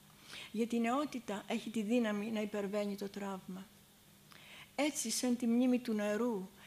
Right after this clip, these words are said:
η κάθε μοναχική στιγμή της ζωής μας, μια διαδρομή που χάνεται μέσα στο χρόνο και ταυτόχρονα παραμένει αναλύωτη στον αιώνα.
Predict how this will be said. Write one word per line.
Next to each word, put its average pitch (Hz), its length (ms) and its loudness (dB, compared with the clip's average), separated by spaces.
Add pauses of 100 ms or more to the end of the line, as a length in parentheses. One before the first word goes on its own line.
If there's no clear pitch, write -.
(120)
η 208 100 -6
κάθε 247 460 -2
μοναχική 208 600 -2
στιγμή 214 420 -2
της 220 140 -6
ζωής 196 360 0
μας, 185 400 -8 (380)
μια 254 240 0
διαδρομή 233 560 2
που 233 160 -4
χάνεται 196 920 -4 (360)
μέσα 220 260 -4
στο - 160 -6
χρόνο 208 800 -2 (520)
και 214 120 -2
ταυτόχρονα 214 960 -2
παραμένει 226 580 0
αναλύωτη 214 720 -2
στον 190 280 -4
αιώνα. 190 500 -4